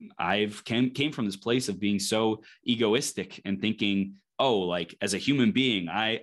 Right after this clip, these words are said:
I'm so powerful," right? And it, it just didn't work for me, Michelle. And it, it was frustrating. And it's like, yes, I'm powerful. And there's something a lot more powerful that I can tap into and, and lean on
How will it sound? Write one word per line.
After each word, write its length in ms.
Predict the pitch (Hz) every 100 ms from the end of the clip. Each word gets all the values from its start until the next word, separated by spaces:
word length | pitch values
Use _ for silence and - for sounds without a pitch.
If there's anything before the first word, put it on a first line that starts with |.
| -
I'm 240 | 123 131
so 200 | 123 120
powerful," 640 | - 113 113 104 87 73 -
right? 320 | 95 104 113
And 240 | 98 98 98 110
it, 160 | 110 - _ -
it 220 | - - -
just 200 | - 143
didn't 200 | 175 165
work 220 | 107 170
for 140 | - 95
me, 240 | 85 73 -
Michelle. 460 | 85 90 104 135 - - - -
And 220 | 95 87
it, 120 | 87
it 40 | 101
was 140 | 98
frustrating. 720 | - 127 - 101 85 82 80 -
And 160 | 90
it's 160 | 90 -
like, 260 | 92 87 - - _ _ _
yes, 300 | - 127 156
I'm 120 | 139 110
powerful. 520 | 127 147 135 110 -
And 460 | 107 120 107 95 90
there's 220 | 98 95
something 400 | 113 110 123 110 104
a 60 |
lot 280 | 101 113 -
more 180 | 104 117
powerful 560 | - 104 107 131 160 151
that 120 | 101
I 100 | 98
can 180 | 98 92
tap 360 | - 104 104
into 420 | 95 98 101 131
and, 240 | 113 92 82
and 240 | - 98 90
lean 280 | 101 110 123
on 420 | 131 143 160